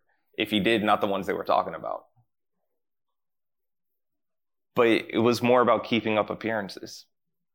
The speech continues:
It was a step forward in manipulation. It was taking a step to control people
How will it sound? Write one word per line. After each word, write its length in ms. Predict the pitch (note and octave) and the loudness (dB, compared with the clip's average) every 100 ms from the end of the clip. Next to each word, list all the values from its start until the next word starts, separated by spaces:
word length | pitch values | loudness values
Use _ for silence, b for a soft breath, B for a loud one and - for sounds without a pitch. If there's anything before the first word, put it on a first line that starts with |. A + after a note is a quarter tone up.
| _ _ _ _ _ _ _ _ _ _ - | _ _ _ _ _ _ _ _ _ _ -4
It 60 | |
was 160 | G#2 G#2+ | -2 0
a 80 | G#2 | -2
step 260 | - A2+ | -2 -2
forward 300 | - A#2 A2 | 2 2 2
in 80 | G2+ | 0
manipulation. 760 | G2+ G#2 G2+ G2+ G2 - - - _ _ _ _ _ _ _ _ _ _ _ _ _ _ _ _ _ _ _ - | -2 -4 -2 -4 -4 -6 -12 -18 _ _ _ _ _ _ _ _ _ _ _ _ _ _ _ _ _ _ _ -6
It 100 | G#2+ | -2
was 300 | A2 G#2+ - | 0 -2 -4
taking 540 | - B2+ B2 B2+ A2 - | -4 -2 0 0 2 0
a 120 | F#2+ | 0
step 560 | - - A#2+ A2+ - | -2 -2 2 2 0
to 140 | - G2+ | -4 -2
control 1040 | G#2+ F#2+ - - A2 G#2+ G2 G2 G2 - | 0 -4 -4 0 4 4 4 0 -4 -8
people 460 | - - - - | -4 -4 -4 -8